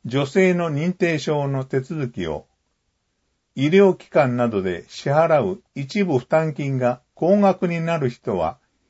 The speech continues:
医療機関などの窓口で認定証を提示すれば、支払いを一定の金額に留めることが可能です。事前手続きで認定証を交付できます。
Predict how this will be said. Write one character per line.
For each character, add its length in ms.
医 120
療 260
機 140
関 280
な 140
ど 120
の 120
窓 300
口 240
で 200
認 220
定 240
証 320
を 80
提 240
示 180
す 80
れ 100
ば、 220
支 220
払 380
い 60
を 200
一 160
定 300
の 140
金 240
額 260
に 140
留 260
め 140
る 100
こ 100
と 140
が 160
可 180
能 220
で 100
す。 240
事 180
前 200
手 160
続 280
き 120
で 200
認 280
定 200
証 200
を 280
交 160
付 140
で 180
き 60
ま 160
す。 240